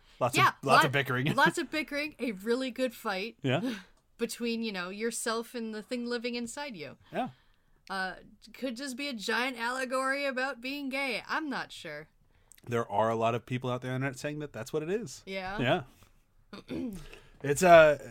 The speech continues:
Speaker 1: that's a, I liked that movie.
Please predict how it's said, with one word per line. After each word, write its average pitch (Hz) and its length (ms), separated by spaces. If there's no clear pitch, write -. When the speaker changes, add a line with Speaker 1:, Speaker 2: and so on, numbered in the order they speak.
Speaker 1:
that's - 240
a, 135 100
I 147 100
liked 127 280
that 90 180
movie. - 220